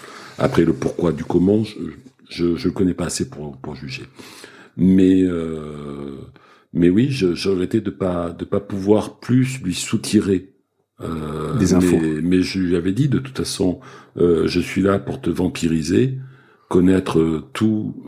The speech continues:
Speaker 1: euh, ce que je pourrais connaître de toi, pour devenir meilleur que toi. Je, j'avais eu l'arrogance de lui
Speaker 2: Ouais.
Speaker 1: dire ça,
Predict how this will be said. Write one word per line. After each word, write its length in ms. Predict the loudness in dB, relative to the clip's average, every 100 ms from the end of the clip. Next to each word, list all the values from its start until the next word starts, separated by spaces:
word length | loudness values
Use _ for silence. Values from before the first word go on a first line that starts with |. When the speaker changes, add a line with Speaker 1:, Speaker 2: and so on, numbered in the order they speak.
| -6
Speaker 1:
euh, 340 | -4 -4 -6
ce 80 | -6
que 120 | -6
je 100 | -6
pourrais 240 | -4 -4 -2
connaître 400 | 0 -2 -4 -6
de 140 | -6
toi, 340 | -2 -2 -2 -4 -20 -20 _
pour 140 | 0 2
devenir 340 | 4 4 4
meilleur 280 | 2 0 -4
que 80 | -10
toi. 320 | -6 -8 -8 -20 -20 -16 -4
Je, 260 | 0 2
j'avais 220 | 2 2
eu 120 | 4 2
l'arrogance 640 | 2 2 2 4 2 0
de 80 | -4
lui 100 | -4
Speaker 2:
Ouais. 80 | -4
Speaker 1:
dire 160 | -4
ça, 300 | -2 -2 -2